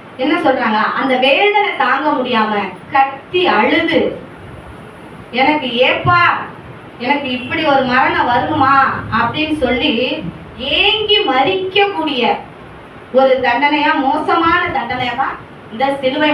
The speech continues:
மரண தண்டனையா. அந்த வேதனை பட்டதுனால தான் நம்முடைய ஆண்டவர் வந்து, "என்னை கைவிட்டு" என்று அந்த நேரத்துல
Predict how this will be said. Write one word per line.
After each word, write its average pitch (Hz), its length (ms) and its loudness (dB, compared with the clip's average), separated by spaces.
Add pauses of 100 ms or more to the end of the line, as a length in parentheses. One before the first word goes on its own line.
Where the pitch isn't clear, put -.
மரண 214 260 2 (100)
தண்டனையா. 196 440 -4 (1900)
அந்த 370 220 4 (140)
வேதனை 403 360 4 (100)
பட்டதுனால 277 600 2
தான் 262 200 2 (220)
நம்முடைய 370 420 2 (160)
ஆண்டவர் 311 440 0
வந்து, 202 240 0 (920)
"என்னை 294 200 2 (200)
கைவிட்டு" 381 560 2 (480)
என்று 269 200 0 (560)
அந்த 233 180 -2 (100)
நேரத்துல 269 360 2